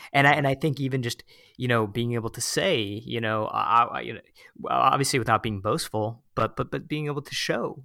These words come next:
that you did this work, that, that's half of this earned secret. You know, you earned it. Yeah, and that, and that, and that means a lot. <laughs> Yeah, I was talking to, uh, Jonathan Karp,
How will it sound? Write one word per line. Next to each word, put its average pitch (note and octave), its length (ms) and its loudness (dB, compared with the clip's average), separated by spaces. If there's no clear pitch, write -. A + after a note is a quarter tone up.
that A#2 160 -4
you C3 80 -4
did F#3+ 200 2
this D#3+ 200 -2
work, - 340 -14
that, D3+ 320 4
that's D3 180 2
half C3+ 320 2
of B2+ 80 -4
this A#2 220 -8
earned A#2 180 -4
secret. - 500 -12
You - 80 -10
know, A2 80 -4
you B2 200 -2
earned F3+ 220 6
it. - 200 -6
Yeah, A2 120 -4
and C3 200 -2
that, D3 180 2
and C3+ 140 -2
that, D3 220 2
and C3+ 120 -4
that D3 140 -2
means C#3+ 280 -4
a C#3+ 40 -2
lot. E3 440 -4
<laughs> - 60 -20
Yeah, D3 180 -2
I D3 80 2
was D3+ 160 0
talking D3 320 4
to, C3+ 320 0
uh, A2 140 2
Jonathan B2+ 440 -4
Karp, - 500 4